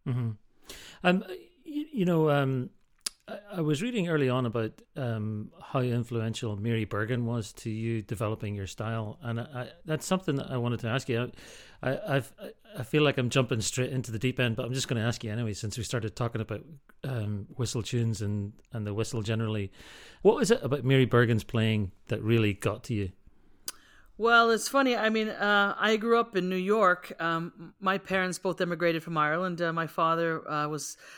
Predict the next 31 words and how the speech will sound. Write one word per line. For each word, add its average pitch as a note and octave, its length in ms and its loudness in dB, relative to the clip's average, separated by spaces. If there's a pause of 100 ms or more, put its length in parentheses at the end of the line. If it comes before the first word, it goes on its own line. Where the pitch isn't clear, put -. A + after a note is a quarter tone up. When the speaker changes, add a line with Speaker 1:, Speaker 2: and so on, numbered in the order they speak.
(160)
Speaker 2:
uh, D#3+ 200 0
his D#3+ 120 -4
name F3+ 140 -2
was E3 120 -2
Joe F#3+ 200 2
Madden, D3 360 0
and D3+ 140 -4
he D#3+ 80 -8
was F3+ 160 -6
a G#3 60 -8
great B3 200 0
accordion A3 400 2
player D3+ 520 -2
and, D3+ 340 -6 (580)
uh, D#3 260 0
very G#3 320 4
involved F3 400 4
in E3+ 60 -6
the E3 60 -4
music E3 380 -4
scene E3 320 -2
in D#3 100 -2
New D#3 80 -2
York. D3+ 380 0
And D3 180 -8
when F3 140 -10
he F3 100 -6
came F3 240 -6
out E3+ 200 0
first, E3+ 360 -2
he, E3+ 260 -4